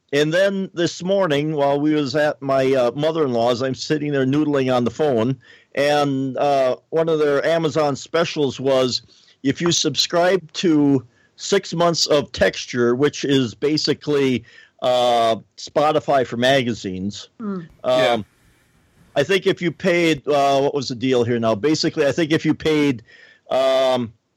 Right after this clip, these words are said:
Speaker 1: eighty-nine dollars for six months, they would throw in a eight gigabyte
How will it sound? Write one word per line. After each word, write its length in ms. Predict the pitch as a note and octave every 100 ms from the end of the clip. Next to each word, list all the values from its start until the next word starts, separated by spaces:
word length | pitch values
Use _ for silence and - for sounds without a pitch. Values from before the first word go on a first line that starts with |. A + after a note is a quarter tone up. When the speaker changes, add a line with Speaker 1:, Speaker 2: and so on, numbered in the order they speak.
| _ _ _ _ _
Speaker 1:
eighty-nine 1080 | D3+ E3+ F#3+ F#3 F3 D#3 - C3+ D3+ E3 D#3
dollars 540 | C#3+ C#3+ D3 C#3+ C#3
for 140 | - C3
six 360 | - D#3+ -
months, 460 | C#3+ C#3 C3+ A#2 - - - _
they 140 | C#3+ D3+
would 160 | C#3+
throw 320 | - E3 D3+
in 300 | - D3+ C#3+ C#3
a 400 | C3+ C3 C3 - _ -
eight 220 | E3 -
gigabyte 720 | D#3+ D3+ C#3 C#3 C3+ C3